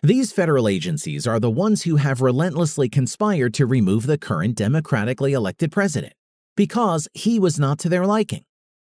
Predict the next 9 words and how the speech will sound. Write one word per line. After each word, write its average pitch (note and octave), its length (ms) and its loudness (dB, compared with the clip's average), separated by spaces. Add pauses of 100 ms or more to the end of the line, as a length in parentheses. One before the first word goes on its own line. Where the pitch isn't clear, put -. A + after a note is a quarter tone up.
(300)
These A#3+ 300 2
are F#3+ 100 2
the D#3 100 2
bureaucrats F#2+ 680 -2
who B2+ 140 2
let D3+ 220 0
nine C#3 240 2
eleven A#2+ 360 -2
happen D3 460 0